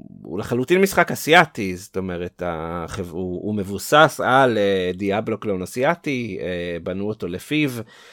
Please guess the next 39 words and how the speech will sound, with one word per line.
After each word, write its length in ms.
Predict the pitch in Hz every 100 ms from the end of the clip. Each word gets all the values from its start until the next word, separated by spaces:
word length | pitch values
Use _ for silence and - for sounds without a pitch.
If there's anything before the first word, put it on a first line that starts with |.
| _ -
ואני 160 | 104
מניח 320 | 107 110 131 -
שכל 260 | - 113
המוניטיזציה 840 | 120 113 98 107 98 110 104 120
האסיאתית, 800 | 95 - 117 127 - 131 _ - - 101
אה, 160 | 92 87
בלי 200 | 95 104
התאמות. 680 | 110 80 92 90 - _ - _ _ _ _ _ _ _ _ _
אני 220 | 101 139
אגיד 160 | 151 175
כמה 200 | 175 165
דברים 260 | 147 135 135
עכשיו 240 | - 120
על 60 | 110
מוניטיזציה. 760 | 104 98 95 107 156 170 180
דבר 240 | 139 135
ראשון, 540 | 139 127 160 165 156 127
אה, 160 | 110
גילוי 280 | 110 117 123
נאות, 340 | 120 143 156 -
שמתי 320 | - 135 147 135
עליו 260 | 110 - -
<laughs> 60 | -
חמישה 380 | 110 107 113
דולר, 420 | 110 110 117 113 131
קניתי 440 | 104 110 - 120
את 140 | 110
ה-season 800 | 101 90 90 98 131 135 160 160 180
pass 260 | 180 -
הראשון 560 | 107 98 - 147 190 220 - _ - - -
של 260 | - 98
החוד-, 580 | 101 95 92 - 107 98
של 220 | - 98
החודש 460 | 92 92 107 101 -
וחצי 300 | - 107 101
הראשונים, 560 | 95 98 101 127 180 143
אמרתי 320 | 110 107 110
שחמישה 460 | 107 95 95 104
דולר 340 | 98 98 98